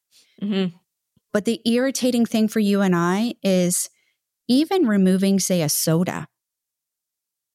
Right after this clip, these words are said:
Speaker 2: from
Speaker 1: Yeah.
Speaker 2: somebody that has osteoporosis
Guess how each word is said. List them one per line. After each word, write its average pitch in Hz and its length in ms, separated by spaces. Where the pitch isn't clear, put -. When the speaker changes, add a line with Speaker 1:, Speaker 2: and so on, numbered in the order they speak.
Speaker 2:
from 196 120
Speaker 1:
Yeah. 190 60
Speaker 2:
somebody 208 440
that 175 180
has 156 240
osteoporosis 165 1300